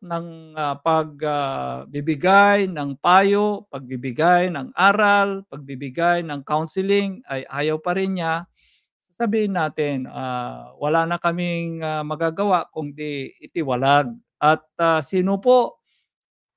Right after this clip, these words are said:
ah, yung mga elders, kung mayroon pong elders, Brother Michael, ano, kung wala po, eh, yung mga church leaders, yung mga, ah,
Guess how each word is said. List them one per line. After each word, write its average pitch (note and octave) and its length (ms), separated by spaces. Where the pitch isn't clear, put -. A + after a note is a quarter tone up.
ah, F#3 400
yung A3+ 200
mga A#3+ 260
elders, G#3 500
kung G#3 180
mayroon G3+ 320
pong G3+ 220
elders, D#3+ 600
Brother C#3+ 340
Michael, D3 760
ano, D3 280
kung F3+ 160
wala A3+ 320
po, G#3 420
eh, F#3 500
yung G3 200
mga F#3+ 260
church G3 320
leaders, D#3 540
yung D3+ 160
mga, D3 440
ah, B2+ 840